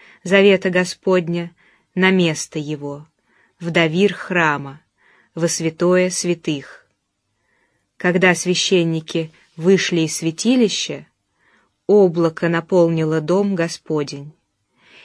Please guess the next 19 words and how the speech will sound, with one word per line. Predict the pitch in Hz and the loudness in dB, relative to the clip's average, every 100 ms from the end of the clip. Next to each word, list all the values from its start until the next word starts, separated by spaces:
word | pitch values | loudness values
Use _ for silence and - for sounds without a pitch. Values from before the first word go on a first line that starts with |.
| _ - | _ -2
и | |
не | 175 | 0
могли | 170 165 156 202 | 2 0 2 2
священники | 247 220 214 - 214 202 190 190 - 180 _ - | 2 0 -2 0 2 2 0 -4 -10 -10 _ -20
стоять | - - 160 156 170 180 | -16 -6 -2 2 2 0
на | 175 | -4
служении | 175 175 170 160 156 147 147 143 156 _ _ _ | -4 -4 -4 0 0 -2 -10 -14 -18 _ _ _
по | - | -6
причине | 165 165 160 - 190 185 180 - | -2 -2 -2 -2 0 0 -2 -2
облака, | 165 156 143 143 - - 139 _ _ _ _ _ _ _ | 0 0 -2 -8 -10 -16 -18 _ _ _ _ _ _ _
ибо | - 175 160 | -2 0 0
слава | 156 165 175 226 226 | -2 0 2 2 2
Господня | 202 220 - 214 208 190 202 202 _ _ _ _ | 0 -4 -2 0 0 -2 -6 -8 _ _ _ _
наполнила | 175 160 175 175 185 180 175 175 - _ _ | -4 0 2 2 2 0 0 -4 -12 _ _
храм | - 170 156 151 | -6 0 0 0
Господень. | 151 151 - - 139 139 139 156 _ _ _ _ _ _ _ _ _ _ _ | -4 -8 -8 -10 -8 -8 -12 -18 _ _ _ _ _ _ _ _ _ _ _
Тогда | 156 156 190 226 | -4 0 0 0
сказал | - 190 180 202 226 | 0 -2 2 0 0
Соломон: | - 160 151 151 131 135 | -2 -4 -4 -6 -8 -12